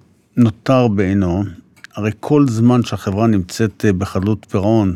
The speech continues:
וממשיכה להת-, אה, להתנהל, אולי אפילו באופן לא מבוקר, הסיכוי של חוב החברה כלפי הנושה להיפרע הולכים ופוחתים. וזו נקודה שחייבים לדעת, אה, אה,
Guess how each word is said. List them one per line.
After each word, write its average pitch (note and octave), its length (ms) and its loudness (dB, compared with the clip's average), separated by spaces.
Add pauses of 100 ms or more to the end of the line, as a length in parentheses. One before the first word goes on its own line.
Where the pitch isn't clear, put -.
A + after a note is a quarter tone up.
(120)
וממשיכה A2 920 -2
להת-, F#2+ 420 -4
אה, G2 140 0
להתנהל, G2 680 0 (140)
אולי F#2+ 280 -4
אפילו F#2+ 260 -6
באופן F#2+ 300 -4
לא F#2 160 -4
מבוקר, C3+ 640 0 (800)
הסיכוי C3+ 440 0
של A#2+ 240 0
חוב C3 240 -2
החברה A#2+ 680 0
כלפי A2+ 420 -2
הנושה A2+ 540 0
להיפרע A2 560 0 (200)
הולכים G#2+ 600 -4
ופוחתים. F#2+ 720 -4 (120)
וזו E2 160 -6
נקודה F#2+ 340 -2
שחייבים F#2+ 460 -4
לדעת, F#2 520 -6
אה, F2+ 180 -4 (380)
אה, - 40 -8